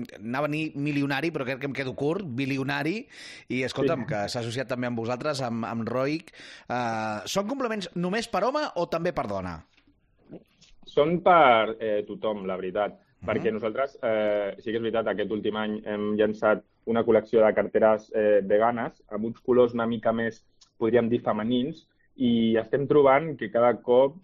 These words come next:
Speaker 2: ens venen més, eh, clients, eh, dones.
Speaker 1: Mhm.
Speaker 2: Eh, l'únic, l'únic que no sabem és si les compren per elles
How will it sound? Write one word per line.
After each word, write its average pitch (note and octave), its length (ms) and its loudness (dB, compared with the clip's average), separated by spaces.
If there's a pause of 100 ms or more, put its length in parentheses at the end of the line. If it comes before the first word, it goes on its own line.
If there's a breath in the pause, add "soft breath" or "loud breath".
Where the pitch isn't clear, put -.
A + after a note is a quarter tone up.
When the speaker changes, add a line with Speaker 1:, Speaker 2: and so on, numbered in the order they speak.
(160)
Speaker 2:
ens A2+ 160 -6
venen B2 300 -2
més, A2+ 400 -10
eh, A2 420 2
clients, A2 600 -4
eh, G2+ 240 0
dones. F#2+ 540 -4
Speaker 1:
Mhm. G#2 360 -8
Speaker 2:
Eh, A2 300 2
l'únic, B2+ 440 0
l'únic A2+ 220 -2
que B2+ 80 6
no A#2+ 80 2
sabem B2 360 4
és A2 140 -4
si G#2 200 -2
les G2+ 200 -2
compren A2+ 340 0
per A#2+ 200 6
elles D#3 540 2